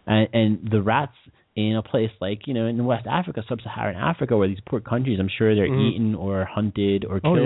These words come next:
Speaker 1: killed
Speaker 2: yeah.
Speaker 1: or treated as pests, you know. So it's nice to have a positive, especially here in the U S, if you talk to anybody who's pretty kind of old school and knows about them, like, the first thing I'll tell you is I associate them with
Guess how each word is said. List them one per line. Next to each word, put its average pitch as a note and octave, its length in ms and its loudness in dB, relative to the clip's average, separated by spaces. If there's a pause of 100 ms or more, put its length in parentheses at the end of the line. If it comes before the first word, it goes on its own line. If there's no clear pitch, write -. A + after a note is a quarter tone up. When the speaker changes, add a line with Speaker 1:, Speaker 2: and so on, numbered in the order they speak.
(140)
Speaker 1:
killed A2+ 160 -8
Speaker 2:
yeah. C3 180 -6
Speaker 1:
or A2+ 140 -4
treated A2 300 -8
as F#2 180 -8
pests, F#3 260 -2 (560)
you B2+ 60 -6
know. B2 160 0 (400)
So C#3+ 160 2
it's C3 160 -2
nice D3 160 -2
to D#3 80 -6
have C#3 60 0
a C3 40 0
positive, B2+ 480 -4
especially F#3 320 -4
here F#3 120 4
in E3 60 0
the C#3 60 0 (120)
U C#3+ 40 2
S, A#2+ 160 0
if G#2+ 300 -8
you C3 100 -4
talk G#2 280 -10
to - 40 -12
anybody A2+ 440 -8
who's G2+ 240 -8
pretty G#2+ 260 -4
kind G#2 200 -4
of F#2 60 -4
old G#2 240 -4
school G2+ 340 -2
and G2+ 160 4
knows G#2 600 4
about F#2 360 -2
them, F#2 320 -6 (300)
like, G2 120 0 (200)
the G#2 120 0 (100)
first G#2+ 180 2
thing G2 120 -6
I'll F2+ 80 -4
tell G2 160 -6
you F#2+ 80 0
is F#2 80 -4
I F#2+ 180 0
associate F#2+ 460 0
them E2+ 140 -2
with F2 120 -2